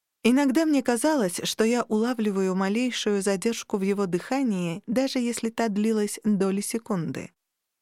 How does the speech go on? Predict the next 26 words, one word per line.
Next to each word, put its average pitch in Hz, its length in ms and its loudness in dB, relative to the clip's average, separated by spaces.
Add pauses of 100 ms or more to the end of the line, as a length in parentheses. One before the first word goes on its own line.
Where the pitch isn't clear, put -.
(280)
У 233 60 4
меня 220 260 4
не 196 140 0
хватало 208 560 0
духу 180 320 -4
спросить, 208 600 -4 (300)
спит - 460 -2
ли 208 220 4
он 240 220 2
или 220 320 0
проснулся 220 640 -2
и 208 200 -2
лежит, 208 500 -2
притворяясь 185 760 -2
спящим. - 720 -6 (560)
За 208 180 2
все 214 160 0
ночи, 220 320 0
в - 80 -8
которые 180 580 0
очередной 190 560 -2
кошмар 190 460 -2
вышибал 185 440 -2
меня 175 380 -2
из 170 140 -4
сна, 226 380 -2